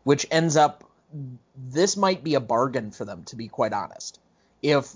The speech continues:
you get the T V deals through and they're huge, which is expected, having this front-loaded, um, is gonna end up being,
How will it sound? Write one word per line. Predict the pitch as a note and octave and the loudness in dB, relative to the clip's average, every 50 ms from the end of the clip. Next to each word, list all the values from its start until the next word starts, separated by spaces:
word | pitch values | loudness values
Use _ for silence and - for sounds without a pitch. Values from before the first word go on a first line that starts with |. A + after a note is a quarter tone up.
| - C#3 | -14 -6
you | C#3 D#3+ | -6 0
get | D#3 F#3+ G#3+ - | 2 2 2 2
the | E3 | -2
T | - - F3+ F3 E3 | -4 -2 -4 -4 -4
V | D3 D#3+ D#3+ D#3 | -4 -4 -6 -4
deals | C3 C3+ C#3 C#3 C3 B2+ B2 - | -2 0 2 2 2 0 -2 -8
through | - C3 B2+ B2+ B2 B2 A#2+ A2 | -6 -4 -2 0 0 0 0 -2
and | A#2 A#2+ A#2+ | -4 -6 -6
they're | A#2 A2 | -8 -10
huge, | - - - - - D#3+ F3 F3+ E3+ C3+ G#2 G2+ G2+ F#2+ C#3 - - - | -10 -12 -14 -6 -2 2 2 4 4 2 0 -4 -10 -12 -14 -14 -14 -8
which | A#2 A#2+ A#2+ A2+ - - - - | -4 -4 -4 -4 -6 -10 -10 -6
is | C#3+ D3 C3+ B2 A2+ - | -4 -4 -4 -2 -6 -6
expected, | G#2 B2 - - - - - B3 B3 - - F#2+ - F3+ - _ _ _ _ _ _ _ _ | -8 -8 -6 -8 -2 2 2 2 2 2 -6 -14 -14 -16 -18 _ _ _ _ _ _ _ _
having | E3+ D#3 D#3 E3+ F3+ F#3+ F#3 | 4 4 4 6 4 4 4
this | E3+ E3+ D#3+ - - | 4 4 4 2 -2
front-loaded, | - - C3+ B2+ C3 - - F#3 F3 F3 F3+ G3 G#3+ G3 F#3 F#3+ - _ _ _ - - _ _ _ | -4 -2 0 0 0 -2 0 2 2 4 4 4 2 2 0 -6 -14 _ _ _ -20 -20 _ _ _
um, | C3 C3 B2+ B2 B2 C3 | 4 6 6 6 4 2
is | C#3 C3 - | -4 -2 0
gonna | D#3 C#3+ C#3 | 0 0 0
end | C3 B2 C#3+ C#3 C3+ | 0 -2 2 4 4
up | C3 B2 A#2 C3+ | 4 4 0 -6
being, | C3 C3 C3 C3 B2+ B2+ B2 B2 A#2+ A2 | -6 -4 -4 -4 -6 -6 -8 -8 -10 -12